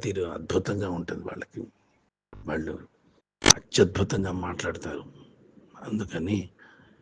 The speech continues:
చిన్నప్పటి నుండి వక్తృత్వ పోటీల్లో పాల్గొనటం వల్ల కానీ,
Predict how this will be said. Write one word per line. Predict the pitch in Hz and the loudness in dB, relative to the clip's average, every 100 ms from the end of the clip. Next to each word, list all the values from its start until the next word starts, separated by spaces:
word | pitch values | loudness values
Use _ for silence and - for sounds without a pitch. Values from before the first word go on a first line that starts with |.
| _ - _ - | _ -20 _ -6
చిన్నప్పటి | - 107 117 - 120 113 | 2 8 8 10 8 10
నుండి | 120 113 117 | 10 12 10
వక్తృత్వ | 98 - - 101 - | 8 4 4 4 4
పోటీల్లో | 110 - 107 107 98 92 | 4 6 4 4 2 2
పాల్గొనటం | 85 98 98 95 92 92 90 | 2 2 2 2 0 0 0
వల్ల | 90 87 | -2 -2
కానీ, | 82 92 98 | -4 -2 -2